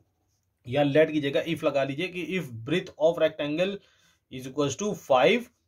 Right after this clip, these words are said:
meter, then length of rectangle is equals to three into five means fifteen meter। So perimeter of rectangle का फॉर्मूला क्या होगा? Perimeter of rectangle टू एल प्लस B।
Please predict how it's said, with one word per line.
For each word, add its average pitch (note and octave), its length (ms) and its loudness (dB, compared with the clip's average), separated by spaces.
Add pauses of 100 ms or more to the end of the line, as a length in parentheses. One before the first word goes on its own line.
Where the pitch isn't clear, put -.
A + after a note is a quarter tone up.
(140)
meter, F#3+ 360 4 (600)
then D#3 420 0 (1600)
length D#3 340 4
of F#3+ 160 4
rectangle G3+ 460 2
is G3+ 100 -6
equals G#3 220 2
to A#3+ 100 -2 (320)
three D#3 180 -4
into F#3 260 -4
five A3 240 4
means C3+ 260 -6
fifteen C#3+ 420 -8
meter। A#3 300 -2 (560)
So C3+ 60 -12 (120)
perimeter F3 500 2
of G3+ 300 4
rectangle G#3 600 -2
का G#3 80 0
फॉर्मूला G#3 440 -2
क्या G#3+ 160 -2
होगा? G#3+ 400 0 (1600)
Perimeter D3+ 400 0
of F#3 140 4
rectangle F#3+ 560 0 (100)
टू D#3 240 2
एल C#3+ 120 4
प्लस A3 460 2 (720)
B। A2+ 120 -4